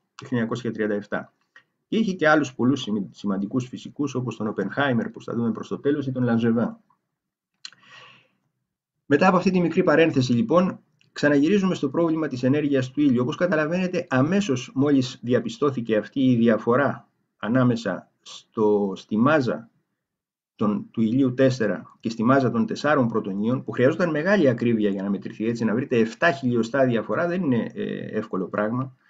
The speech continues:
Και αυτό σας δίνει μια ιδέα για την ακρίβεια του φασματογράφου μαζών του Άστον. Ε, και στο βαθμό που ήταν γνωστή από τη γενική θεωρία της σχετικότητας η ισοδυναμία μάζας με ενέργεια, μια μικρή ποσότητα μάζας πολλαπλασιαζόμενη με τον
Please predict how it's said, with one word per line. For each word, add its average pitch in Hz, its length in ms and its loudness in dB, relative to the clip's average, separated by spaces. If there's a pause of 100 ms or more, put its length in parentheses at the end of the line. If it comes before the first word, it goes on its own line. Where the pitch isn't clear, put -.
(600)
Και - 100 -4
αυτό 170 140 -2
σας 151 160 -2
δίνει 160 180 -6
μια 135 140 2
ιδέα 131 320 2
για 147 140 -2
την 127 140 -4
ακρίβεια 135 500 -2
του 123 200 -4
φασματογράφου 117 600 0
μαζών 120 460 -2
του 117 360 -4
Άστον. - 420 -12 (960)
Ε, 127 640 4 (480)
και 135 100 4
στο 135 120 4
βαθμό 143 280 4
που 190 120 -2
ήταν 180 400 2
γνωστή 131 560 2
από 113 160 0
τη 107 100 -4
γενική 113 320 0
θεωρία 127 340 0
της 113 100 -2
σχετικότητας 107 760 -4
η 120 100 0
ισοδυναμία 117 720 2
μάζας 113 360 2
με 101 140 -2
ενέργεια, 101 680 -4
μια 110 160 -2
μικρή 110 240 0
ποσότητα 113 440 -2
μάζας 113 560 0 (360)
πολλαπλασιαζόμενη 113 880 2
με 107 140 0
τον 98 300 -4